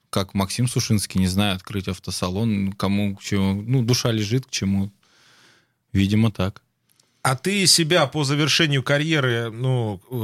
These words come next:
Speaker 2: как человека, который, может, что-то еще в жизни вообще оценивал? Потому что, э, спортсмен профессиональный, ну, со скольки там? Давай так,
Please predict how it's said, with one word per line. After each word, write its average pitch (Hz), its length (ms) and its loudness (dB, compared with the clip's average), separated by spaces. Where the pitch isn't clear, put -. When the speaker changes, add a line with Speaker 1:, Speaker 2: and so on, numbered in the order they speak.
Speaker 2:
как - 200 0
человека, 151 380 0
который, 139 360 0
может, 131 440 0
что-то 170 420 2
еще 139 460 2
в 110 60 -2
жизни 113 360 0
вообще 110 340 -2
оценивал? 190 540 2
Потому 143 280 2
что, 147 280 0
э, 131 280 2
спортсмен 202 540 2
профессиональный, 127 840 0
ну, 135 100 -2
со 135 100 2
скольки 139 340 0
там? 82 260 -8
Давай 110 260 -2
так, - 240 -8